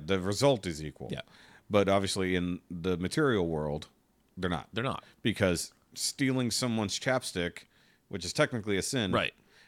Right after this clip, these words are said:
Speaker 1: is not the same as raping and killing that same
Speaker 2: Correct.
Speaker 1: person to get their chapstick.
Speaker 2: Right. One of those things I have done, and one of those I haven't, but I won't say which one.
Speaker 1: Okay.
Speaker 2: It's the chapstick.
Speaker 1: It, it's, yeah, I figured. Well, the chapstick was involved in both.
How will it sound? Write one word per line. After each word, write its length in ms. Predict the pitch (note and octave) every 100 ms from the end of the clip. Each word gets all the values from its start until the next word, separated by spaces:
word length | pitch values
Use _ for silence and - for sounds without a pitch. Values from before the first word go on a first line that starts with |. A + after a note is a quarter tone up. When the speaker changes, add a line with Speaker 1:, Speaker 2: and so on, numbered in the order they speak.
| _ _ -
Speaker 1:
is 240 | A#2+ G2
not 220 | A2 A#2+ -
the 80 |
same 500 | G2+ C#3 C3 A2 G2+ - G#2
as 320 | G2+ F#2 F2+
raping 340 | G#2+ G2+ G2
and 100 | F2+
killing 360 | - C3 G2+ F#2
that 120 | F2+
same 200 | G#2 F2
Speaker 2:
Correct. 180 | A2 D#2+
Speaker 1:
person 100 | G#2
to 100 | F#2
get 200 | G2+ D#3+
their 100 | -
chapstick. 380 | F2 D#2+ D2 -
Speaker 2:
Right. 160 | E2+ -
One 200 | E2 A#2
of 80 | C#3
those 180 | A#2+ G2+
things 240 | G#2 F#2
I 80 | E2+
have 180 | D#2 C#2
done, 280 | D#2 - -
and 120 | - E2
one 140 | F2
of 80 | E2
those 420 | D#2+ D2 - - -
I 80 | D2+
haven't, 360 | C#2+ C#2 - - -
but 100 | C#2
I 40 |
won't 180 | E2 C2+
say 80 | D2+
which 180 | A#1+ -
one. 100 | - _ _ _ _ _ _ _ - -
Speaker 1:
Okay. 220 | - C2 -
Speaker 2:
It's 140 | -
the 100 | - -
chapstick. 440 | - - - - - - _
Speaker 1:
It, 180 | F2+ D#2+
it's, 200 | D#2 -
yeah, 120 | D#2+
I 40 | C#2+
figured. 320 | - D2+ C#2 -
Well, 140 | F#2
the 60 | D#2
chapstick 380 | - A2+ - F2+
was 140 | F2
involved 320 | F2 F2 E2+
in 100 | D2
both. 380 | C#2 D#2 C#2+ -